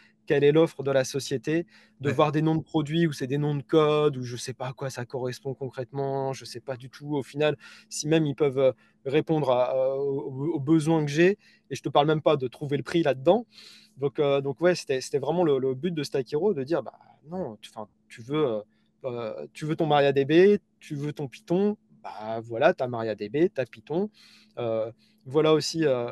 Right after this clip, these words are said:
Speaker 1: bah, combien ça va te coûter. On n'a pas parlé du pricing, mais il y a un pricing aussi qui est, qui est, qui est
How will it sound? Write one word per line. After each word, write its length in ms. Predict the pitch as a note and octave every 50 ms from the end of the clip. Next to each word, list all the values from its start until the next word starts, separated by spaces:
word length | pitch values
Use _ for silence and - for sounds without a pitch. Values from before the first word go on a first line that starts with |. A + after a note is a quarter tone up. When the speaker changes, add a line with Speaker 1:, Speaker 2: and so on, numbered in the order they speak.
| - B2+
Speaker 1:
bah, 480 | - - - - - A#2 B2 C3+ C#3 C3+ C3 A#2+ _
combien 160 | C3+ C3+ C3
ça 100 | - A2+
va 80 | G#2+ G#2+
te 60 | _
coûter. 360 | _ A#2 - F3 G3 G#3 G3
On 240 | E3 A#2+ A2+ A2+ A2+
n'a 120 | A2+ G#2+
pas 100 | - B2
parlé 220 | A2+ B2+ B2+ B2 B2+
du 60 | C3
pricing, 420 | - D3+ C#3+ C#3 - - F3 D#3+
mais 100 | C3 A#2+
il 40 | A#2
y 40 | A2+
a 60 | A2+
un 60 | A2+
pricing 440 | - - C3+ C3 B2 - D3+ D3 C3+
aussi 280 | B2+ A#2+ - - D3 C#3
qui 140 | - - A2+
est, 260 | G#2+ G#2+ G#2+ G#2+ G#2+
qui 160 | G#2+ - A2
est, 240 | G#2 G#2 G#2 G#2+ G#2+
qui 120 | - A#2
est 200 | A2 A2 G#2+ G#2+